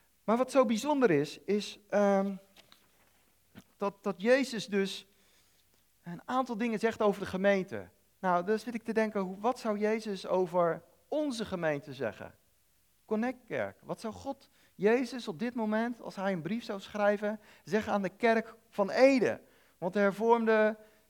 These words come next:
de gereformeerde, de evangelische, de pinksteren, alles hoort bij elkaar. Voor Jezus, Jezus houdt van de kerk van Ede. Het is zo goed om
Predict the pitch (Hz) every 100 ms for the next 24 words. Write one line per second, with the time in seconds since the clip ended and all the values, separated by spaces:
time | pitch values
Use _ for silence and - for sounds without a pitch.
0 | _ 147 165 160 - 165 220 214 214 214
1 | 220 208 202 202 226 226 220 220 208 202
2 | 208 196 196 - 233 226 214 214 190 185
3 | - 240 233 220 - _ _ 202 202 180
4 | 185 180 208 156 175 165 214 220 208 180
5 | 196 190 214 190 165 196 214 - 180 175
6 | - 196 - 180 175 196 175 107 - -
7 | _ 220 - 202 101 254 233 196